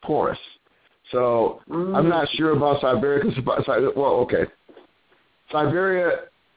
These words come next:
Speaker 1: like a lot of the, the great north and, and even Antarctica, which is covered in ice and snow, because of global
Speaker 2: Mm-hmm.
Speaker 1: warming, a lot of this stuff,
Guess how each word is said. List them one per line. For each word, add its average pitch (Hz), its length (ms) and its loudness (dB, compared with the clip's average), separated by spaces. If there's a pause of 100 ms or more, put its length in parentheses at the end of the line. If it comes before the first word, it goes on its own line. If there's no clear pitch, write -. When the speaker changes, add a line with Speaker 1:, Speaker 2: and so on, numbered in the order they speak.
(360)
Speaker 1:
like 139 240 0
a 117 80 0
lot 135 260 2
of 135 160 4
the, 120 320 0
the 104 60 2
great 117 300 0
north 110 400 2
and, 110 160 0
and 113 140 2
even 123 240 2 (200)
Antarctica, 113 680 0
which 98 220 -4
is 98 160 -8
covered 107 300 -2
in 98 220 -4
ice 107 240 -4
and 101 180 -8
snow, 98 340 -4 (380)
because 120 340 0
of 110 100 0
global 120 200 2
Speaker 2:
Mm-hmm. - 120 2
Speaker 1:
warming, 117 400 2
a - 60 -2
lot 110 300 0
of 107 80 -2
this 107 180 -2
stuff, 110 260 -2